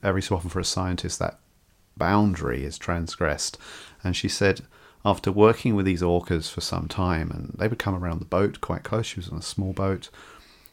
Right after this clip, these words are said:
the, and it's a matriarchal thing, orca, so that the females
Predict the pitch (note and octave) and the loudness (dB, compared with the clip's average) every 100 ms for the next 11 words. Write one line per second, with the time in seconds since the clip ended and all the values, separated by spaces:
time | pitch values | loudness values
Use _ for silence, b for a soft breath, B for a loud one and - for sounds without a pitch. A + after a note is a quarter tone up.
0 | b b b b b - G2 G2 G2+ G2 | b b b b b -8 0 2 4 2
1 | - - G#2+ - A#2 G#2+ G#2+ A#2+ A#2 - | -2 -6 -10 -8 0 2 4 6 6 6
2 | G#2 F#2 - F2 - E2+ D2 C#2+ - E2 | 4 4 0 -8 -4 -4 -4 -4 -6 -8
3 | E2+ F2+ E2+ E2+ - F#2+ E2+ C#2+ C#2 - | -8 -8 -6 -8 -2 0 0 -2 -4 -10
4 | - | -16